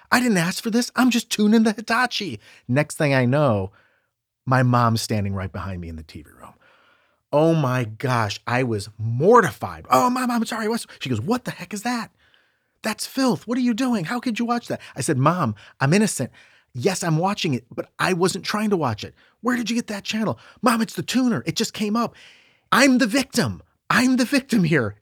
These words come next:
My hands are raised. She goes, "Go to your room. You're grounded." So I go upstairs.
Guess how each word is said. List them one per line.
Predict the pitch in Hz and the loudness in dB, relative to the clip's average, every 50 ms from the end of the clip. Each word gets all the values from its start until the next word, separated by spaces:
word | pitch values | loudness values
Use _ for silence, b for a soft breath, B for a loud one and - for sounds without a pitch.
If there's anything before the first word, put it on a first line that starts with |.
| _ | _
My | - 123 | -2 0
hands | 135 143 131 127 131 | 0 0 0 0 0
are | 123 | 0
raised. | 113 107 92 87 - | 0 -2 -2 -4 -6
She | - 117 | -6 -4
goes, | 113 107 - | -4 -4 -4
"Go | - 233 233 | -2 -2 0
to | 240 226 | 2 2
your | 202 190 | 2 2
room. | 185 180 160 147 | 2 2 0 0
You're | 151 147 | 0 -2
grounded." | 123 156 143 131 120 113 101 82 - _ _ _ _ _ _ _ _ _ _ _ _ _ _ _ _ _ _ _ _ _ | 0 -2 -2 -2 -4 -6 -8 -12 -14 _ _ _ _ _ _ _ _ _ _ _ _ _ _ _ _ _ _ _ _ _
So | - 143 | -4 -2
I | 131 | 0
go | 123 139 139 127 | 2 4 2 2
upstairs. | 110 - - - 117 107 104 98 95 92 - - | 0 -2 -4 -2 0 0 0 0 -2 -6 -8 -12